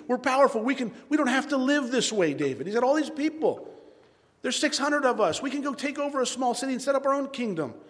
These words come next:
Let's just do it that way." And David gets frustrated and he gets tired of waiting on God. And he goes, "I'm gonna solve this problem myself. I'm going to the enemy." In your trial, in the time of despair,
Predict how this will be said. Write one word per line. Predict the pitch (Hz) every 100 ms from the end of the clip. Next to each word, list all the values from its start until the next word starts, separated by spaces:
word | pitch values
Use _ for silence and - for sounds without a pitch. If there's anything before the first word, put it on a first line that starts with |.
| - _ -
Let's | 240
just | 285 -
do | 311
it | 311
that | 311 247 233
way." | 190 139 101 - - - _ _ _ _ -
And | 127
David | 147 165 143
gets | 143
frustrated | - 165 170 - 190
and | 156
he |
gets | 143 135
tired | - - 170 156
of | 139
waiting | 127 135 127 117
on | 110
God. | 104 101 98 _ _ _ _ _ _ _ _ _
And | 117
he |
goes, | 120 120
"I'm | 131
gonna | 139
solve | 117 190 170 160
this | 151
problem | - 151 147
myself. | 143 135 - 165
I'm | 143 131
going | 139 143
to | 131
the | 127
enemy." | 120 127 113 107 95 _ _ _ _ _ _ _ _ _ _ _ _ _ _ _ _ _ - _ -
In | 131
your | 131
trial, | 151 - 127 117 113 - - _ _ _ _ _ _ _ _ _ _ _ _ _ -
in |
the | 120
time | 117 131 135
of | 131
despair, | 147 - 117 113 110